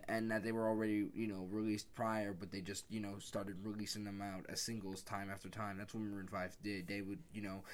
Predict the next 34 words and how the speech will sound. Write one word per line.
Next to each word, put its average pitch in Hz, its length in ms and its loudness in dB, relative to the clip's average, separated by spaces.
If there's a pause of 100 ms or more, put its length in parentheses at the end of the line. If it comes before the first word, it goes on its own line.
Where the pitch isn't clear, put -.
(160)
I 160 60 6
mean, 165 160 12
other 151 140 12
groups 120 240 6
would 107 120 4
do 104 100 2
that 87 180 -2
too, 113 140 2
you 90 160 0
know, 95 100 -2
once 95 140 -4
an 98 60 -4
album 95 260 -4
came 95 160 -2
out, 90 240 -2
a 76 40 -2
year 98 220 0
later, 90 360 -4
they 92 100 -2
would 87 160 -4
release 92 240 -2
the - 100 -8
single, 85 380 -4
and 87 80 -4
then 90 320 -4
that 95 260 -2
song 87 220 -2
would 87 140 -4
become 87 240 -6
more 87 140 -4
popular 82 440 -6
that 85 240 -4
year 82 420 -4
than 82 300 -6